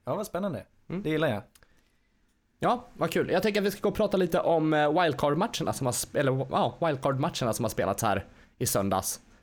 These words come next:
Speaker 2: Det känns som att just nu när man spelar in på en onsdag så här, man är mitt emellan, man börjar blicka framåt,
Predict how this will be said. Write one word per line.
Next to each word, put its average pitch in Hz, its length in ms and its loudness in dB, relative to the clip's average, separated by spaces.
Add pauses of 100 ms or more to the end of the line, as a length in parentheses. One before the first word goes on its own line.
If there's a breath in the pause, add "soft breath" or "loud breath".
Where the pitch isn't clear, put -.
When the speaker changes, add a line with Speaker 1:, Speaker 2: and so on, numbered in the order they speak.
Speaker 2:
Det 131 100 -2
känns 165 180 2
som 156 120 2
att 147 160 0 (500 loud breath)
just 156 180 0
nu 160 120 4
när 151 100 2
man 143 160 2
spelar 160 200 0
in 156 140 0
på 143 100 0
en 127 120 2
onsdag 151 440 -2
så 98 60 0
här, 101 80 2
man 117 100 0
är 127 60 0
mitt 135 200 -2
emellan, 131 480 2
man 113 140 0
börjar 120 200 0 (100)
blicka 131 360 0
framåt, 107 540 -2